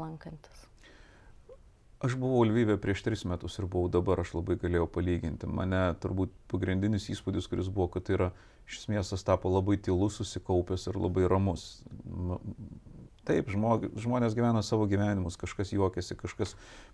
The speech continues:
Speaker 2: dirba savo darbą, bet bendrai visas miestas, jis yra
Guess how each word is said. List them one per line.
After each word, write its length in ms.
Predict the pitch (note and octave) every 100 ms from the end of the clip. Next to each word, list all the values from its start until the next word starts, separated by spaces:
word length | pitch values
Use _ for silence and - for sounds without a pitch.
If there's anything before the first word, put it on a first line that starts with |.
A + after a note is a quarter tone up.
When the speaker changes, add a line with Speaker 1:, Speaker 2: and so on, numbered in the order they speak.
| -
Speaker 2:
dirba 500 | - G2 G2 G#2+ G2+
savo 260 | G2 G2 F#2+
darbą, 340 | F2 F#2 F2
bet 300 | E2+ F#2+ - - F2+ - -
bendrai 640 | A2 G#2 G2+ G2+ A2 A#2
visas 320 | G#2+ G2 - G2
miestas, 460 | G2 F#2 - -
jis 160 | - -
yra 180 | F#2+